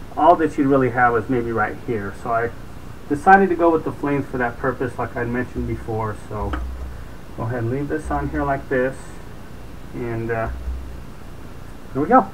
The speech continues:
So that's what it's gonna look like. Nice, it'll be nice and shiny when it gets all dry, and I'll wet sand it and then put another coat on there. So, uh,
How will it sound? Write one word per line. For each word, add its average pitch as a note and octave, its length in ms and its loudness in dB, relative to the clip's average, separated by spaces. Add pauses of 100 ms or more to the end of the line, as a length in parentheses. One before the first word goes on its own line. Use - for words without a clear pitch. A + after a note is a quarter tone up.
(920)
So A#2+ 100 0
that's C#3+ 240 2
what D#3+ 100 -2
it's D#3 100 -8
gonna E3+ 180 4
look G3 200 2
like. A#3+ 260 6 (1400)
Nice, C3 260 -2
it'll C3 120 0
be B2 120 0
nice C3+ 260 4
and B2+ 120 2
shiny E3+ 540 4
when - 240 2
it C3 80 2
gets C#3 200 2
all C3+ 140 6
dry, C#3+ 420 8
and C#3 140 6
I'll G#2+ 180 2 (840)
wet D3 200 4
sand D#3 420 2
it E3 140 2 (440)
and C3 220 4
then C3 140 4
put C#3 200 -2
another D3 260 6
coat G3 260 2
on A2 180 0
there. F#2 180 -4 (1200)
So, A2 320 0
uh, G#2 240 -2